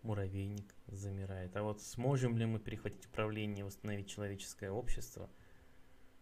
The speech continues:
Хороший вопрос. И, но если мы начнём понимать, осознавать и думать, и передумаем врага, вот осознавая такие клипы, я думаю, много получится. Надо зрить в корень.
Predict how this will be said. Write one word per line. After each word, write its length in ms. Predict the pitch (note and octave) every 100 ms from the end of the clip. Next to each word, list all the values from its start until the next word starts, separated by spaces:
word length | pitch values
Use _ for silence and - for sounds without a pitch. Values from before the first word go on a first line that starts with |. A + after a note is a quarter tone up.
| -
Хороший 400 | - A2+ A#2 -
вопрос. 580 | G2+ G2 - G2+ - - - - - - - - - - - - -
И, 200 | A#2 A2+
но 140 | A#2 A#2
если 360 | A#2 A#2+ A#2+
мы 160 | A2+ A2
начнём 560 | G#2+ G#2 - G#2+ G2+ - - - - - - - - - - - - - -
понимать, 500 | A#2+ A#2+ A#2+ A2+ -
осознавать 640 | G#2 G#2+ A2 A2 G#2+ G#2
и 20 |
думать, 420 | G#2 A2 G#2+ F#2+ G2
и 40 |
передумаем 840 | - A2 A2 A2 A#2 G#2 F#2+ F#2+
врага, 460 | F#2+ G#2 G2+ A2+ D3
вот 320 | C3+ A#2+ - -
осознавая 680 | - A#2+ A#2+ A2 A#2 A2+ G#2+
такие 280 | G2+ - B2
клипы, 300 | A#2+ B2+ G#2+
я 60 |
думаю, 260 | G#2 B2+ A#2+
много 240 | A2+ A2
получится. 480 | G2+ G#2+ G#2 - - - - - - - - -
Надо 400 | A#2+ C#3+ C3+ B2+
зрить 280 | A#2 B2 -
в 60 |
корень. 460 | - A#2 G2+ F#2